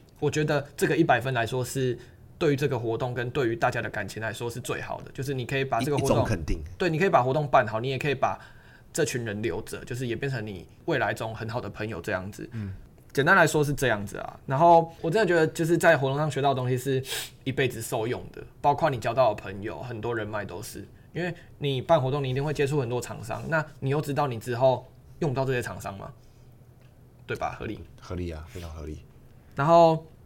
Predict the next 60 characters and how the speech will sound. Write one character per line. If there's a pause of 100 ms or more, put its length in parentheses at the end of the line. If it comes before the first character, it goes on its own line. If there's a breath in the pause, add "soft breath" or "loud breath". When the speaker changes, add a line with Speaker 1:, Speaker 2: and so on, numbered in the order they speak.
(520)
Speaker 1:
我
觉
得
最， (880)
现
在
的
所
有
人，
我，
我
不
是
单
指
办
活
动，
就
是
现
在
的
人
来
说，
我
觉
得
最
重
要
一
个
东
西
是
责
任
感。 (1200)
我
觉
得
你
责
任
感
够，
你
就
可
以
把 (200)
所
有
事
情
做
好。